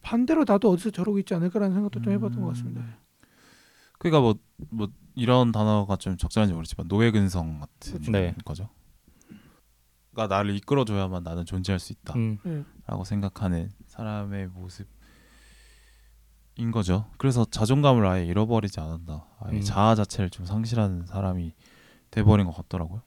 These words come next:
Speaker 2: 그러니까. 그 보면은 제가 인상적인 거는 그 뭐지? 문광이 지하실로 들어가서
Speaker 3: 네.
Speaker 2: 우유병을 꺼내서 근세한테 먹이잖아요.
Speaker 1: 어,
Speaker 3: 음.
Speaker 1: 예.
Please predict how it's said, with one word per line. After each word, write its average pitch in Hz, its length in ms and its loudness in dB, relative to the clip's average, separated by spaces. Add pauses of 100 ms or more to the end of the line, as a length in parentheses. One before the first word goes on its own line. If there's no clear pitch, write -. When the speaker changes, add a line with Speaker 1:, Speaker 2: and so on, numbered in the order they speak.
(120)
Speaker 2:
그러니까. - 300 -16 (800)
그 120 120 4
보면은 120 600 8
제가 147 300 4
인상적인 117 520 6
거는 95 340 0 (100)
그 - 100 -14
뭐지? 78 280 -16 (120)
문광이 107 1400 4
지하실로 95 580 -2
들어가서 78 760 -10
Speaker 3:
네. 90 340 -2
Speaker 2:
우유병을 147 460 2
꺼내서 98 580 -6 (1000)
근세한테 98 460 -2
먹이잖아요. 82 520 -10
Speaker 1:
어, 185 80 -2
Speaker 3:
음. 113 240 0
Speaker 1:
예. 143 60 -10